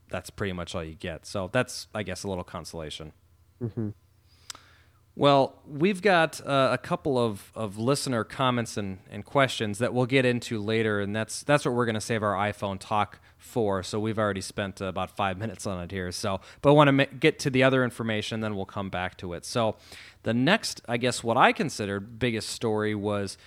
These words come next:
Speaker 1: something that came out from also A T and T last week, and that was that, uh, T D M A is, uh, the,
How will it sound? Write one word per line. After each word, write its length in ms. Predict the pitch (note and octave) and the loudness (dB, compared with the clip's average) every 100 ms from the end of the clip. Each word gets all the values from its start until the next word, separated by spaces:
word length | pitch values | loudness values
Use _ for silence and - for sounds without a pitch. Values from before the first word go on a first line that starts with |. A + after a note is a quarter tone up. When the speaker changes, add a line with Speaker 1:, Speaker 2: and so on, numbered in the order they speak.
| - _ | -20 _
Speaker 1:
something 260 | - D#3 D#3 | -6 -2 0
that 140 | B2+ - | 0 -2
came 220 | C#3 A#2+ | 0 2
out 220 | A#2 - | 2 0
from 380 | - B2 A#2 A2 | 0 2 2 0
also 360 | A#2 A#2 B2 G#2 | -2 0 0 0
A 140 | A2 | -2
T 200 | - A2+ | -4 -6
and 80 | G#2 | -6
T 180 | - A2+ | -4 -2
last 380 | G#2 G2+ - G#2+ | -2 -2 -6 -6
week, 240 | G#2+ C3+ | -4 -4
and 160 | A2 A2+ | -2 -2
that 160 | C3+ | -2
was 320 | A#2+ G#2+ G2+ - - _ | -2 -4 -6 -14 -20 _
that, 340 | A#2 A#2 - - | -2 -2 -2 -8
uh, 180 | A2 G#2 - | -8 -8 -10
T 220 | - G3 | -6 -4
D 160 | G#3 | 0
M 100 | G#3 | 2
A 360 | C#3 A#2+ F#2 - - | 2 2 0 -6 -12
is, 400 | - G#2+ G#2 G2 | -6 -6 -6 -4
uh, 440 | A2+ G#2+ G#2+ G#2 G#2 - - | -2 0 0 0 -4 -8 -16
the, 320 | G2+ G#2+ G#2 | -8 -6 -4